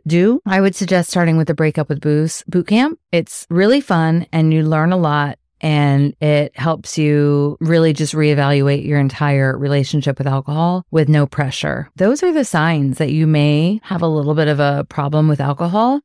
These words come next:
but I believe that you can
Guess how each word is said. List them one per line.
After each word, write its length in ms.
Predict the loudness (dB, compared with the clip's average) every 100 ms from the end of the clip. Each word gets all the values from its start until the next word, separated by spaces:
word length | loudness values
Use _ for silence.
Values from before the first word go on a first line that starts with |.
| 0
but 160 | 2
I 240 | 2 2 0
believe 800 | 0 0 2 2 2 0 0 -2
that 140 | -2
you 280 | 0 0 0
can 640 | 0 2 4 4 2 -2